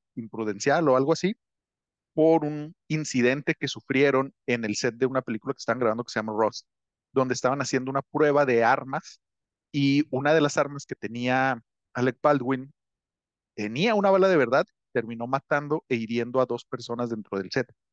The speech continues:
Si no me equivoco, la directora de fotografía y la directora o asistente, algo así. Entonces, murió una persona y otra terminó herida. Pues bueno,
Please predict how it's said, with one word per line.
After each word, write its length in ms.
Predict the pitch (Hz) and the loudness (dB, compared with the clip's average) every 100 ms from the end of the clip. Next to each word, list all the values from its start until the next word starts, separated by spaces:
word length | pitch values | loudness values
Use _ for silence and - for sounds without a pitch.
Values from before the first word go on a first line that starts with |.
| _ _ | _ _
Si 120 | - | -6
no 100 | 127 | -2
me 80 | 131 | -2
equivoco, 360 | 139 135 131 147 | -2 0 0 0
la 100 | 127 | 0
directora 440 | 113 107 _ 131 | 0 -2 _ -2
de 60 | 135 | -2
fotografía 720 | - - 113 113 - 202 247 - _ _ _ _ _ _ _ - | -4 -6 -6 -6 0 0 0 -6 _ _ _ _ _ _ _ 0
y 160 | 139 | 2
la 160 | 127 110 | 4 2
directora 600 | 110 104 - 156 180 220 _ | 0 -6 -2 0 0 -2 _
o 220 | 143 110 | -4 0
asistente, 720 | 101 - - - 147 175 220 - _ - | 0 -2 -6 -2 -2 0 -2 -2 _ -6
algo 200 | 117 139 | -4 -2
así. 260 | - 185 - _ | -4 -10 -12 _
Entonces, 380 | 123 120 120 - _ _ _ _ _ _ _ _ _ _ _ _ _ | -8 -6 -6 -10 _ _ _ _ _ _ _ _ _ _ _ _ _
murió 340 | 131 131 127 151 | -6 0 4 4
una 220 | 170 180 | 4 0
persona 440 | 160 - 175 208 | -2 0 0 0
y 80 | 156 | 0
otra 200 | 110 135 | -2 -2
terminó 380 | - 113 98 101 | -4 -6 -6 -6
herida. 240 | 107 95 | -6 -6
Pues 160 | 104 110 | -6 -2
bueno, 280 | 127 113 | 0 -2